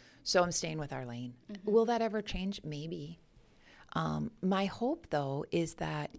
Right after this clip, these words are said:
Speaker 1: y-, as the women that come, they will then take it back to their communities and do it amongst their sphere and have these events where they can then impact other women. Um,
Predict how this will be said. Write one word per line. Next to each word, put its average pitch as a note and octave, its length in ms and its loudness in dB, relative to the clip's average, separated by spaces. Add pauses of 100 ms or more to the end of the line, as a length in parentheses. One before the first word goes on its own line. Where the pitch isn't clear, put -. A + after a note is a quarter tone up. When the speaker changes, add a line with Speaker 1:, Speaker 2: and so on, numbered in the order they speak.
Speaker 1:
y-, - 120 -10 (100)
as E3 240 0
the E3 100 0
women F3 380 -2
that - 180 -6
come, G#3 520 0 (420)
they F#3+ 200 6
will G3 140 4
then D#3+ 220 -2
take E3 240 -2
it - 180 -6
back D3+ 280 -2
to D3 200 0
their D#3 280 2
communities - 920 -6 (420)
and F#3 260 2
do F3 220 2
it F3 140 2
amongst D3+ 640 -4
their D3+ 440 2
sphere - 680 -2 (480)
and D#3+ 180 0
have D#3+ 300 0
these D#3 260 0
events D3+ 480 -2
where D3+ 140 0
they D3 240 0
can C#3+ 460 -2
then C#3+ 340 -2
impact C#3+ 680 -4
other C#3+ 240 -2
women. E3 500 -4 (440)
Um, D3 340 -4